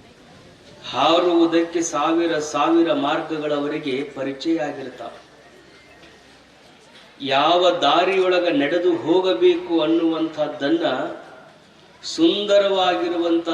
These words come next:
ದಾರಿಯನ್ನು ತೋರಿಸುವಂಥ ವಯಸ್ಸು ಅಂದ್ರೆ ಆರು ವರ್ಷದಿಂದ ಹದಿನಾರು ವರ್ಷದವರೆಗಿನ ದಾರಿ. ಪ್ರಾಥಮಿಕ ಶಾಲೆಯಿಂದ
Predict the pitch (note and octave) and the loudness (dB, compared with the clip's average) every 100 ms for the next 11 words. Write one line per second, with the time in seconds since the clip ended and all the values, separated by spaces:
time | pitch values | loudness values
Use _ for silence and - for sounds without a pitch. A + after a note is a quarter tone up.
0 | D3 B2 B2+ E3 F3 E3+ E3 D#3+ - D3+ | -2 0 0 0 0 0 2 0 -2 0
1 | E3+ F3 E3 - D#3+ D3+ D3 D3+ C#3 B2+ | 0 0 -4 -4 -4 -4 -6 -4 -4 -4
2 | C#3+ D#3 D3+ D3+ C#3+ C3 C3 E3 E3 B2+ | -4 -4 -4 -6 -10 -8 -4 -2 -2 -2
3 | - - - - - - B2 D3+ E3+ D#3 | -4 -8 -14 -20 -20 -10 -6 -4 -4 -6
4 | C#3 C#3 - - C#3 C3+ D#3+ D#3 B2 - | -6 -8 -10 -10 -10 -6 -4 -2 -4 -6
5 | - - - - B2 C#3 D#3+ E3 E3 E3 | -10 -20 -20 -14 -6 -2 -2 -2 -2 -2
6 | E3 D#3 D3 C#3+ D3 C#3 C3+ C3+ C3 C3 | -2 -4 -6 -8 -10 -8 -6 -6 -8 -8
7 | B2+ C#3 F3 - - - - B2 C3 C3+ | -10 -8 -10 -14 -20 -20 -12 -8 -6 -6
8 | - - - - - - - - - - | -10 -20 -20 -20 -20 -20 -20 -20 -20 -20
9 | _ - C#3 E3+ F#3 G3 F#3+ F#3 F#3 - | _ -2 2 2 2 0 -2 -2 -2 0
10 | E3+ F3+ F3+ F3+ E3+ | 2 2 2 0 0